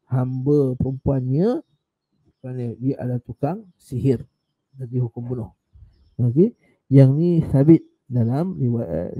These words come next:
dalam hadis Rasulullah bahawa sihir ni dia hukum dia dihukum bunuh. Cuma Imam Syafi'i rahimahullah dia detailkan, tengok sihir dia macam mana. Kalau sihir ni ada unsur pemujaan kepada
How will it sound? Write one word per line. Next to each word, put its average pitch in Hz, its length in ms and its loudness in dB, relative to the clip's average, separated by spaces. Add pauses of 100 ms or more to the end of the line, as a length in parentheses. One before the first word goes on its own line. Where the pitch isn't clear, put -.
(120)
dalam 120 160 -4
hadis 135 260 -2
Rasulullah 160 220 -4
bahawa 151 240 2
sihir 165 320 2
ni 190 320 -6 (640)
dia 131 240 0 (320)
hukum 123 400 -4
dia 160 240 0 (480)
dihukum 123 320 -4
bunuh. 120 320 -10
Cuma 202 240 -6
Imam 214 240 -8
Syafi'i 196 320 -8
rahimahullah 180 560 -6 (240)
dia 143 160 -4
detailkan, 127 400 -6
tengok 180 240 0
sihir 151 260 0
dia 123 140 -6
macam 120 240 -6
mana. 113 160 -8 (480)
Kalau 165 100 0
sihir 202 380 -2
ni 202 80 -2
ada 175 400 0
unsur 175 400 -2
pemujaan 160 560 -2
kepada 156 260 -4